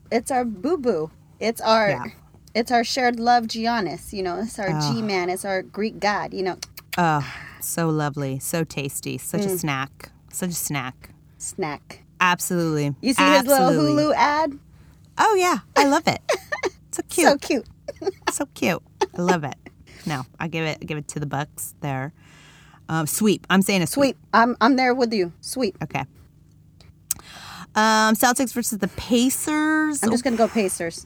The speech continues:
Speaker 1: I can't. I can't. With
Speaker 2: I'm
Speaker 1: the
Speaker 2: gonna go
Speaker 1: Celtics.
Speaker 2: Pacers too. I
Speaker 1: I
Speaker 2: can't
Speaker 1: can't.
Speaker 2: with the Celtics.
Speaker 1: I can't.
Speaker 2: I agree with you.
Speaker 1: I can't.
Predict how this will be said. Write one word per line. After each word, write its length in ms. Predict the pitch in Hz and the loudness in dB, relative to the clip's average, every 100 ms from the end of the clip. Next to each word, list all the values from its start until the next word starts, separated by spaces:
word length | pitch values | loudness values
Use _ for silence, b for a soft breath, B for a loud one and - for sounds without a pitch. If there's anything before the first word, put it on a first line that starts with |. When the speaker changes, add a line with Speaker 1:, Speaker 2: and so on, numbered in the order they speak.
| - | -10
Speaker 1:
I 60 | |
can't. 280 | 185 180 160 - | -6 -4 -6 -6
I 60 | 180 | -10
can't. 300 | - 156 - - _ - _ _ _ | -8 -10 -12 -18 _ -20 _ _ _
With 100 | 190 | 2
Speaker 2:
I'm 60 | 180 | 4
Speaker 1:
the 80 | 180 | 4
Speaker 2:
gonna 160 | 170 | 2
go 160 | 160 156 | 2 0
Speaker 1:
Celtics. 40 | |
Speaker 2:
Pacers 480 | - 147 - 147 - | 0 -4 -4 -6 -6
too. 240 | 151 135 - _ - | -6 -6 -10 _ -6
I 40 | 175 | -4
Speaker 1:
I 40 | |
Speaker 2:
can't 40 | 180 | 0
Speaker 1:
can't. 160 | 160 | 0
Speaker 2:
with 80 | 147 | -2
the 60 | 143 | -4
Celtics. 400 | 143 139 143 - | -4 -4 -6 -2
Speaker 1:
I 100 | 175 | -4
can't. 240 | - 156 - | -2 -6 0
Speaker 2:
I 80 | 180 | 0
agree 200 | 170 160 | 2 -2
with 120 | 151 | 0
you. 200 | 143 139 - | -4 -6 -10
Speaker 1:
I 40 | 190 | -10
can't. 260 | 180 139 | -8 -8